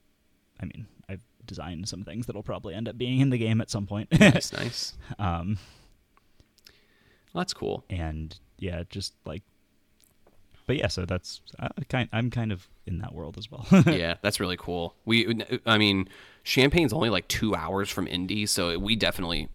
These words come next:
Speaker 2: plan to go to Gen Con at some point, um, when we don't have
Speaker 1: Yeah.
Speaker 2: a crazy summer where we're not moving again. Uh, <laughs>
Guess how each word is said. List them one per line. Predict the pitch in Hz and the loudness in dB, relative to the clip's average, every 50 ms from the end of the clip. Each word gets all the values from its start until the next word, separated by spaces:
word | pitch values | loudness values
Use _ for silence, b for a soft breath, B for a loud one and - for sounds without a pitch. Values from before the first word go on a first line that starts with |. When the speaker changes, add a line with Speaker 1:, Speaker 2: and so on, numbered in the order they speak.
| - - | -10 -10
Speaker 2:
plan | - - - 90 87 87 85 82 85 | -8 -4 -2 0 0 0 0 -2 -2
to | - 90 87 _ - | -6 -8 -10 _ -8
go | - 80 80 80 80 | -6 -4 -4 -4 -4
to | 101 104 | -6 -4
Gen | - 104 85 80 80 | -4 -4 -4 -4 -4
Con | - - - - 80 - | -4 -4 -4 -4 -4 -6
at | - | -6
some | - - - 78 67 - | -6 -4 -4 -6 -6 -8
point, | - - 76 78 76 - - _ _ _ _ _ _ - | -8 -8 -6 -6 -6 -8 -10 _ _ _ _ _ _ -6
um, | 117 98 82 80 87 90 98 107 110 104 | -4 -2 -2 -2 -4 -6 -8 -8 -4 -2
when | 98 95 85 85 82 92 | 0 0 0 0 -2 -2
we | 95 92 90 | -2 -2 -2
don't | 85 - 87 82 - - - | -2 -4 -4 -4 -6 -4 0
have | - - | 2 4
Speaker 1:
Yeah. | 98 85 85 90 | 4 2 0 -2
Speaker 2:
a | 92 | -6
crazy | - - - - 90 76 80 - - 82 80 80 | -8 -8 -4 -2 -2 -2 -2 -4 -4 -4 -4 -2
summer | - - - 90 78 71 73 78 82 | -2 -2 0 0 -2 -2 -4 -6 -6
where | 85 82 82 | -6 -6 -6
we're | 76 73 76 | -6 -6 -6
not | 82 82 73 73 - 87 | -4 -4 -4 -4 -4 -6
moving | 95 85 85 80 76 71 76 80 | -6 -6 -6 -6 -8 -8 -8 -8
again. | 76 78 82 80 82 95 - B B B B B B B B B | -6 -4 -4 -4 -4 -4 -6 B B B B B B B B B
Uh, | - 98 95 92 95 95 - B B 120 B B B B B B | 2 4 4 6 6 6 6 B B -2 B B B B B B
<laughs> | B B B B B B | B B B B B B